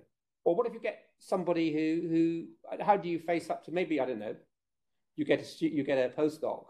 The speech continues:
who actually doesn't respect you. They think they're better than you, right?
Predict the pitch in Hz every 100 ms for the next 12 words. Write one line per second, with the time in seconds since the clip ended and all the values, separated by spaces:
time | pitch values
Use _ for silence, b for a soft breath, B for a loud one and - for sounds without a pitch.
0 | - 131 139 160 - 131 107 110 143 143
1 | 156 131 147 - - - _ _ _ _
2 | _ _ _ _ _ _ _ _ _ _
3 | _ _ _ _ _ 151 156 151 135 139
4 | 131 95 92 - _ _ _ _ _ -
5 | 131